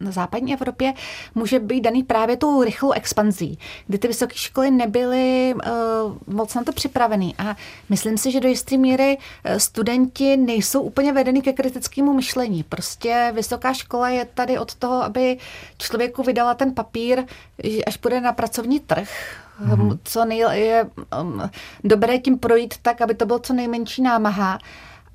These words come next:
Speaker 1: A, eh, v tomhletom systému je vlastně úplně nejpohodlnější být názorově konformní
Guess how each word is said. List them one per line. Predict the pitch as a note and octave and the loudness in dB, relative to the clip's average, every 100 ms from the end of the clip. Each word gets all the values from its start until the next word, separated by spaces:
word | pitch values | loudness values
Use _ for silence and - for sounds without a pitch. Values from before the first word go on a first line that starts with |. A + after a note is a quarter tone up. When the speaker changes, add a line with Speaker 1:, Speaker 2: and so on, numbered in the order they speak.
| - | -2
Speaker 1:
A, | A3 A3 A3 A3 - | 2 4 4 4 2
eh, | A3 A3 G#3+ | 2 2 0
v | - | 0
tomhletom | A#3 B3 B3 C4 | 0 0 2 0
systému | C4 - B3+ B3+ | 0 0 0 2
je | |
vlastně | B3 A3+ - C4 | 2 0 0 -2
úplně | G#3+ B3+ C4 | 0 0 4
nejpohodlnější | B3+ A#3 A#3+ B3 B3 B3 A#3+ A3 - B3+ B3+ B3+ B3+ - - - - | 2 2 0 0 0 0 -2 -4 -4 -2 0 0 -2 -10 -20 -14 -4
být | F#3+ C4 | 0 2
názorově | B3+ A#3+ B3 C4 D#4 | 4 4 4 2 0
konformní | D#4 E3 - D#3+ D#3+ D3 C3+ A#3+ | 0 -2 0 0 2 2 0 -4